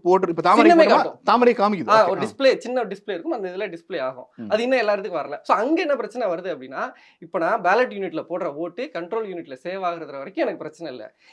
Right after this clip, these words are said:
Speaker 2: இப்போ எப்படி போகுதுன்னா, வி வி பேட்ல போயிட்டு வி வி பேட்ல இருந்து தான் கண்ட்ரோல் யூனிட்டுக்கு போகுது.
Speaker 1: ம்.
Speaker 2: So, எனக்கு இங்க வரைக்கும் வந்துருச்சு. ஓகே, நான் போட்ட சின்னது தான். இங்க இருந்து அங்க போனதுக்கு எப்படி போச்சுன்னு எனக்கு தெரியல. அதுல மாறதுக்கு வாய்ப்பு இருக்கு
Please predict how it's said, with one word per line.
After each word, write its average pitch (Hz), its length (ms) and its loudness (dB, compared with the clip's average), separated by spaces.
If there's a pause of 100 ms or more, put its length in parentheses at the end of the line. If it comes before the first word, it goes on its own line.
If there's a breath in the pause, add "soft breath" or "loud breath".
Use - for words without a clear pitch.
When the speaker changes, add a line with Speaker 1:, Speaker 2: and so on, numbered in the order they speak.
Speaker 2:
இப்போ 202 240 -4
எப்படி 202 260 0
போகுதுன்னா, 220 380 -2
வி 262 320 0
வி 294 120 2
பேட்ல 180 300 2
போயிட்டு 175 520 -10
வி 202 40 -10
வி 359 280 4
பேட்ல 285 140 2
இருந்து 254 260 -4
தான் 285 120 -4
கண்ட்ரோல் 220 340 -6
யூனிட்டுக்கு 165 320 -12
போகுது. 127 440 -16 (160 soft breath)
Speaker 1:
ம். - 40 -20
Speaker 2:
So, 226 140 2
எனக்கு 220 260 0
இங்க 294 160 2
வரைக்கும் 311 300 4
வந்துருச்சு. 190 360 -6
ஓகே, 190 460 -8
நான் 190 200 -6
போட்ட 202 280 -10
சின்னது 175 140 -8
தான். - 180 -8 (180 soft breath)
இங்க 311 240 0
இருந்து 359 180 2
அங்க 254 200 2
போனதுக்கு 294 320 -2
எப்படி 214 280 -6
போச்சுன்னு 202 220 -10
எனக்கு 165 320 -8
தெரியல. 139 420 -10
அதுல 202 260 -2
மாறதுக்கு 185 340 -4
வாய்ப்பு 143 320 -12
இருக்கு 127 300 -14